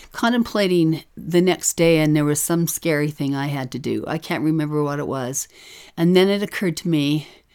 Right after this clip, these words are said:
that there was somebody much stronger than I who was on my team and that I was doing it with him. And it just gave me strength to go on because I knew that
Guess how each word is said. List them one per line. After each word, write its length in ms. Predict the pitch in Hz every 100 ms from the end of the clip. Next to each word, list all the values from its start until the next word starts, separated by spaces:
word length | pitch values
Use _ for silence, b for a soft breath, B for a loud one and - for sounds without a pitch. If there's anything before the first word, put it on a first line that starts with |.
| b b b
that 160 | 185 202
there 120 | 202
was 140 | 190
somebody 420 | - 214 196 180 160
much 460 | 160 196 214 -
stronger 680 | - - - 175 165 165 160
than 220 | 156 151
I 480 | 143 147 135 135 - B B B B B
who 80 | 185
was 160 | 170 -
on 140 | 160 160
my 140 | 156
team 560 | 151 165 151 143 147 139
and 320 | 147 143 147 -
that 240 | 165 -
I 80 | 165
was 200 | 175 165
doing 280 | 196 190 175
it 140 | 170
with 140 | 160 156
him. 420 | 151 127 127 - B B B B B B
And 240 | 175 190 -
it 220 | 185 -
just 320 | - 233 -
gave 200 | 196 185
me 140 | 170 165
strength 460 | - 180 170 -
to 80 | -
go 220 | 151 151
on 320 | 147 131 127 165
because 340 | 170 185 185
I 100 | 180
knew 400 | 180 220 226 220 - B B B
that 100 | B